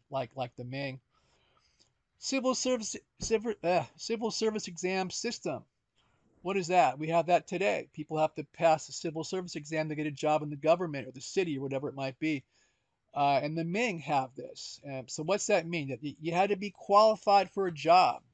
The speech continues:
No longer given, jobs were no longer given out as a favor. So nepotism. You know, my dad had a job, so I got the job. I don't have the qualifications, but it doesn't matter. My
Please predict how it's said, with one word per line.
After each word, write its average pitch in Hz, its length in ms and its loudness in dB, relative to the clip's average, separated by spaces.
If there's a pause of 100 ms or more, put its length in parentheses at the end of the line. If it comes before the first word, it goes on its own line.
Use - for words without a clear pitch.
No 151 120 -4
longer 180 260 0
given, 180 440 -6 (340)
jobs 170 340 2 (160)
were 147 100 -8
no 165 120 -4
longer 165 240 0
given 151 280 -6
out 156 280 2
as 139 120 -10
a 139 60 -14
favor. 165 580 0
So 147 200 -6
nepotism. 147 800 -2 (500)
You 147 100 -6
know, 135 60 -6
my 131 160 0
dad 175 360 6
had 175 160 2
a 175 60 -2
job, 165 380 4
so 147 200 -6
I 160 160 4
got 143 240 0
the 120 80 -20
job. 123 380 -4
I 139 80 0
don't 147 160 0
have 151 160 0
the - 80 -14
qualifications, 151 840 -2
but 143 160 -6
it - 60 -18
doesn't 147 280 -6
matter. 156 220 2
My 131 180 -6